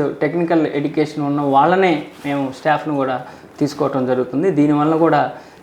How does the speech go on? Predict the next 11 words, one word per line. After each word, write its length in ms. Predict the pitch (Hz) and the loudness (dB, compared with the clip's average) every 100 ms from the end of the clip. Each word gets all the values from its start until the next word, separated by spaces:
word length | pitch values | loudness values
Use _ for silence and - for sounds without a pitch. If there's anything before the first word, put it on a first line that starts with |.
| - | 0
చాలామంది 420 | 135 151 180 175 165 | 4 4 4 2 0
పేరెంట్స్ 500 | 151 147 147 147 143 123 - - - - | 0 0 -2 0 -2 -2 -6 -20 -20 -2
మిగతా 300 | 139 170 175 | 0 2 0
స్కూల్కి, 500 | 170 - 165 156 165 | -2 0 0 0 0
బాపూజీ 460 | 151 147 143 156 143 | 2 2 2 -2 -2
స్కూల్కి 540 | - 147 139 139 139 | -4 -2 -2 0 -2
అని 180 | 131 135 | 0 -2
తెలుసుకుంటా 580 | 135 139 139 - 139 139 | 0 0 0 -2 -2 0
ఉన్నారు. 340 | 135 139 139 | -2 -2 -2
మేము 440 | 202 147 147 165 165 | 0 2 4 6 6
మా 340 | 143 143 127 | 6 4 2